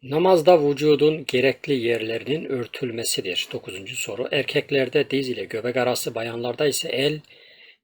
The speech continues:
yüz ve ayaklar hariç bütün vücudun örtülmesi anlamına gelir. Hakkında bilgiler verilen kavram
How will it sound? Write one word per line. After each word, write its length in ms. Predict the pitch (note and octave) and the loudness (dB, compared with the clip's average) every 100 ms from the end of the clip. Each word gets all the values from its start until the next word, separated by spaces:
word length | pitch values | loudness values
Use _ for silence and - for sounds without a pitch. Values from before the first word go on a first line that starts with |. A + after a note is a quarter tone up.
| - | -12
yüz 240 | C3+ B2+ | -8 -2
ve 60 | B2+ | -2
ayaklar 440 | A2+ B2+ - C3+ | 0 -6 -4 -4
hariç 460 | A2 A#2 B2 - - | -2 -2 -2 -4 -6
bütün 220 | - C#3 | -10 -8
vücudun 500 | A2 G#2+ A2 A2 D3+ | -8 -12 -14 -12 -8
örtülmesi 520 | A#2 - A2+ A#2+ - | -8 -8 -8 -6 -4
anlamına 400 | C3+ A2 A2 A#2 | -4 -4 -6 -6
gelir. 260 | A#2 - - | -6 -8 -8
Hakkında 560 | C3 - D3+ D3 D#3+ | -10 -6 -4 2 2
bilgiler 640 | B2 B2 A#2+ B2 C3+ C#3 G#2+ | 2 -2 -2 -2 0 0 -2
verilen 360 | G#2+ G#2 A#2 | -6 -6 -8
kavram 500 | C3 - A2+ A2+ B2+ | -8 -6 -4 -2 -4